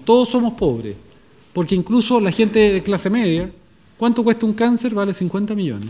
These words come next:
¿Cuánto cuesta un infarto? Cincuenta millones. Incluso la gente de clase media, si no tiene los recursos, no tiene salud. ¿Eh? Evidentemente, esto agrava, agrava más la situación para la gente de escasos recursos, pero en salud,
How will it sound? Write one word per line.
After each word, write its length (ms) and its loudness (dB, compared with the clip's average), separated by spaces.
¿Cuánto 240 -2
cuesta 180 -2
un 60 0
infarto? 400 -4
Cincuenta 380 -6
millones. 400 -8
Incluso 360 -2
la 100 -2
gente 240 -4
de 80 -4
clase 240 -4
media, 440 -2
si 180 -10
no 140 -4
tiene 300 -4
los 100 -4
recursos, 480 -8
no 140 -4
tiene 200 -6
salud. 260 -12
¿Eh? 180 -6
Evidentemente, 840 0
esto 280 -6
agrava, 400 -4
agrava 360 -6
más 400 -4
la 100 -10
situación 380 -8
para 200 -10
la 100 -8
gente 200 -10
de 80 -8
escasos 300 -8
recursos, 400 -6
pero 140 -2
en 60 0
salud, 480 -2